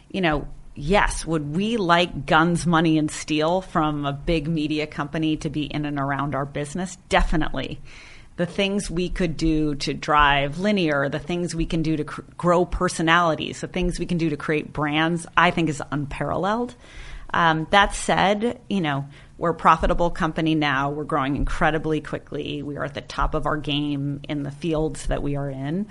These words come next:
I also see a path where we grow independently pretty successfully. So, you know, I think it's a long way of saying we don't know what the future holds.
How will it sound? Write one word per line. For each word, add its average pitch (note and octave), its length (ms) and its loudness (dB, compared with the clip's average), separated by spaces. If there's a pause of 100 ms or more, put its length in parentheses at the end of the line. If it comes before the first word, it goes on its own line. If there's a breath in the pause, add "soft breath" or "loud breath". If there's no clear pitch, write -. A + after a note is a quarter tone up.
(260 loud breath)
I D#3+ 120 4
also F#3 260 2
see E3+ 160 -2
a D#3 60 0
path D#3+ 360 0
where D3 120 -2
we D3+ 160 0
grow D3+ 400 0
independently D3 1120 -2
pretty D3 220 -2
successfully. - 840 -6 (320 loud breath)
So, F3+ 400 6
you A3 120 2
know, D#3 200 2 (140)
I G3 60 6
think G3+ 140 0
it's D#3 100 -6
a E3+ 40 0
long E3+ 360 4
way E3 160 6
of D#3 80 0
saying E3 240 0
we E3 80 2
don't E3+ 260 0
know D3+ 160 0
what F3+ 160 0
the G3+ 80 -4
future F#3+ 400 -4
holds. F3+ 480 -4